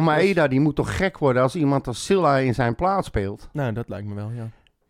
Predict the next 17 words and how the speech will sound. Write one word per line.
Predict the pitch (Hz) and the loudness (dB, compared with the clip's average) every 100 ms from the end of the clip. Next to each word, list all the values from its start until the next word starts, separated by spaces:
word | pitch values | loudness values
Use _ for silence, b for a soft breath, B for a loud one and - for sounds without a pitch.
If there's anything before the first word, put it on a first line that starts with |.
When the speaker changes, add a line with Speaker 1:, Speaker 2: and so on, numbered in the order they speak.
| _ | _
Speaker 1:
Maar | - 123 117 | -12 -8 -6
we | |
moeten | 120 202 | -2 -2
Speaker 2:
Echt, | 147 | 2
Speaker 1:
ook | 143 | 4
Speaker 2:
toch? | 147 | 4
Speaker 1:
niet | 135 | 2
doen | 135 131 135 | 0 -4 -4
alsof | 127 123 123 - | -8 -6 -8 -8
Maeda, | 120 127 123 110 110 b b b b _ _ _ | -6 -4 -4 -6 -8 b b b b _ _ _
eh, | - 120 120 113 113 127 | -14 -10 -8 -8 -10 -14
het, | 143 127 123 | -14 -14 -14
het | 123 - | -14 -10
orakel | - 123 123 123 127 | -8 -2 -2 -2 -2
is | 160 | 2
Speaker 2:
Nee, | 247 | 4
Speaker 1:
wat | 196 | 4